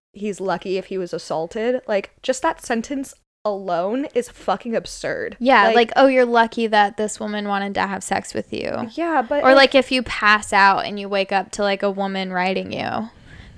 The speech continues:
Speaker 2: That's, it's not sexy. It's
Speaker 1: Mm-mm.
Speaker 2: not okay.
Speaker 1: Yeah,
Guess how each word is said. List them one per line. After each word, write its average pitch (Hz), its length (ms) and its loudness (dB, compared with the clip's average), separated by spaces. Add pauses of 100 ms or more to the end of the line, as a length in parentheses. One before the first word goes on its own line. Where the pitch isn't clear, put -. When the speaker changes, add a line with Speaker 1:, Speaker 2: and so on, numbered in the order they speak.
Speaker 2:
That's, 240 500 6 (580)
it's 240 240 6
not 254 300 4
sexy. 208 960 -2
It's 214 500 -4
Speaker 1:
Mm-mm. - 20 -6
Speaker 2:
not 220 540 0
okay. 220 800 4 (880)
Speaker 1:
Yeah, 226 360 2